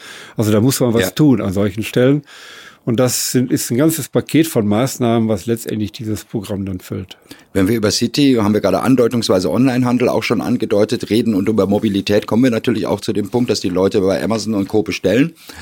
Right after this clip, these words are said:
Speaker 2: ähm,
Speaker 1: Mhm.
Speaker 2: und das Paket auch irgendwie ausgeliefert werden muss. Also die verstopften Straßen durch Lieferwagen von U P S bis Deutsche Post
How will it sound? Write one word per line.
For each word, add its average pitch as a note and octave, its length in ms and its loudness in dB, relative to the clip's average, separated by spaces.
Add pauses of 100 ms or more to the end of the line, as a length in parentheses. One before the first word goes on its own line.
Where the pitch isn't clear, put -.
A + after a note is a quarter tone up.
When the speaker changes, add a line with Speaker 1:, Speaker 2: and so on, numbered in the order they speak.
(320)
Speaker 2:
ähm, B2 180 2
Speaker 1:
Mhm. G2 200 -6 (520)
Speaker 2:
und A#2+ 140 2
das G#2+ 100 0
Paket G#2+ 280 -2
auch F2 80 -2
irgendwie F#2+ 240 0
ausgeliefert E2 600 -2
werden D2+ 240 -2
muss. D2+ 220 -4
Also F2 280 -2
die E2+ 160 -6
verstopften G2 680 -2
Straßen G2+ 560 -4
durch G2 180 2
Lieferwagen F#2+ 680 0
von G2+ 240 0
U A2 140 -4
P G2+ 180 0
S G2 180 2
bis - 200 -10
Deutsche G2 260 0
Post - 400 -2